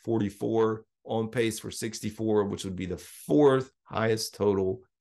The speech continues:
in N F L history. After Tepper delivered the message to do something about fixing that, McCown began working with Young on his footwork before the Panthers' Week twelve game at Tennessee,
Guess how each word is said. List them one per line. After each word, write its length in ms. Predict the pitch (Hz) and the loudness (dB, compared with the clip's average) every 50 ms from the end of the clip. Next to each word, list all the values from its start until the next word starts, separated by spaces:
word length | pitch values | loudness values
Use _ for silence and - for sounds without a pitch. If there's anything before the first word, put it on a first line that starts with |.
| _ _ _ _ | _ _ _ _
in 260 | - 101 98 101 - - _ | -8 -6 -6 -6 -8 -10 _
N 200 | - 101 98 92 | -2 0 0 0
F 220 | 92 92 90 - - _ - | 0 -2 -4 -6 -8 _ -4
L 400 | 92 90 85 82 - - - _ _ _ _ | -2 -2 -2 -4 -4 -6 -10 _ _ _ _
history. 600 | _ 95 95 - - - - - 71 - - 110 - _ _ _ _ _ _ _ _ _ _ _ _ _ _ _ _ _ _ _ _ _ _ _ _ | _ -4 -4 -4 -4 -4 -6 -6 -6 -8 -10 -12 -16 _ _ _ _ _ _ _ _ _ _ _ _ _ _ _ _ _ _ _ _ _ _ _ _
After 240 | 127 143 151 160 151 | 2 2 4 2 2
Tepper 340 | 127 139 139 135 143 147 135 | 4 4 4 6 6 4 6
delivered 320 | 120 127 135 135 123 120 | 8 6 6 6 6 4
the 60 | 113 | 2
message 560 | 113 117 120 120 - 127 117 107 - - - _ _ _ _ _ _ _ _ _ _ _ | 4 4 4 4 4 2 0 0 -2 -6 -8 _ _ _ _ _ _ _ _ _ _ _
to 100 | - 117 | -4 -4
do 260 | 107 90 90 120 123 123 | -4 -2 0 0 2 2
something 360 | - - 117 107 110 117 107 | 2 0 -2 -2 0 -2 0
about 260 | 95 87 73 - - | 0 -2 -2 -4 -6
fixing 400 | - 143 123 - - 131 127 123 | -6 -6 -4 -4 -6 -6 -4 -2
that, 300 | 120 120 117 113 - - _ _ _ _ _ _ _ _ _ _ - | 0 0 0 0 -4 -6 _ _ _ _ _ _ _ _ _ _ -10
McCown 340 | 104 - - 123 117 123 123 | -10 -4 -2 0 0 0 0
began 280 | 101 98 117 110 107 101 | 0 0 0 0 2 2
working 280 | 104 107 104 107 101 | 2 0 0 -2 -6
with 180 | 95 95 - - | -8 -8 -6 -2
Young 240 | 107 104 104 101 95 | -2 0 0 0 -2
on 100 | 92 90 | -4 -6
his 180 | - - - - _ _ | -8 -10 -14 -16 _ _
footwork 540 | _ - 190 - - 113 110 104 104 104 - | _ -2 -2 -2 0 2 2 2 2 2 -2
before 280 | - - - 113 110 107 | -10 -10 -4 -4 -2 -2
the 120 | 98 92 - _ _ _ | -2 -4 -6 _ _ _
Panthers' 500 | - - 117 135 127 - 131 123 101 98 | -8 -6 -4 -4 -4 -4 -4 -6 -4 -2
Week 180 | 104 107 107 | -2 -2 -2
twelve 300 | 107 - - 101 98 - | -4 -4 -4 -4 -4 -2
game 220 | - - 92 92 87 | -4 -4 -4 -4 -6
at 80 | - | -8
Tennessee, 640 | - - 78 80 87 87 80 - - 104 92 78 73 | -8 -10 -10 -8 -8 -8 -6 -4 -2 -2 -2 -2 -4